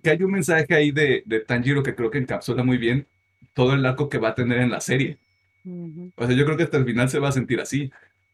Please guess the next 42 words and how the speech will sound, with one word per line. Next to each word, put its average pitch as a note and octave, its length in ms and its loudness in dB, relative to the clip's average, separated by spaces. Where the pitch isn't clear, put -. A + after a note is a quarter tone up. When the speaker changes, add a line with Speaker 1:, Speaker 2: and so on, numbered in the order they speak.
Speaker 1:
que A#2+ 220 2
es C3 200 -4
todo D#3+ 200 4
el G3 100 2
tiempo E3 320 -2
cuando A#2+ 320 0
creo B2+ 220 0
que C#3+ 80 0
estoy B2 300 0
desarrollando A#2 680 -2
y B2+ 80 0
creciendo, A2+ 680 -4
ye-, C3 280 2
sucede C3+ 540 2
algo C3+ 320 2
que C#3+ 100 -2
me A2+ 140 0
demuestra A#2 500 -4
que A2+ 120 -2
no A#2 280 2
estoy C3 380 0
lo C#3+ 80 2
suficientemente B2 720 -2
preparado B2 500 -2
para A2 240 -2
lo G#2 160 -6
que - 80 -14
está G#2 220 -8
ocurriendo. A2+ 640 -4
Y A#2 100 0
así C3 160 2
fue C3+ 140 4
como C3 220 2
de, A2 100 -6
"Bro, C#3+ 440 6
¿qué F4 100 4
estoy D#3 320 6
Speaker 2:
<laughs> - 0 -
Speaker 1:
sintiendo D3+ 800 6
en D#3+ 120 2
este A3 240 2
momento?". C#3 800 4